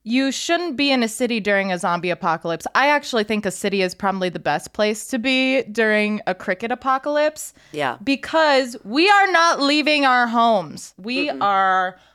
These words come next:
Speaker 1: hunkering down. We're buying all of the canned beans in sight. I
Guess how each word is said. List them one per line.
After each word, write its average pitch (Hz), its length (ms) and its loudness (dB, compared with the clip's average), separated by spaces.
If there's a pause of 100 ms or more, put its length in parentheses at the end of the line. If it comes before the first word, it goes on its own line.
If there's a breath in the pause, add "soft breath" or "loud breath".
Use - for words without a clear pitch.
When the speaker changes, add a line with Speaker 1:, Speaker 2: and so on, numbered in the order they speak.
(100)
Speaker 1:
hunkering 294 500 0
down. 214 480 0
We're 196 140 -6
buying 190 540 2
all 185 240 2
of 220 100 -6
the 247 80 -4
canned 233 380 -2
beans 226 360 -2
in 233 140 -2
sight. 180 540 -2 (500 soft breath)
I 214 220 2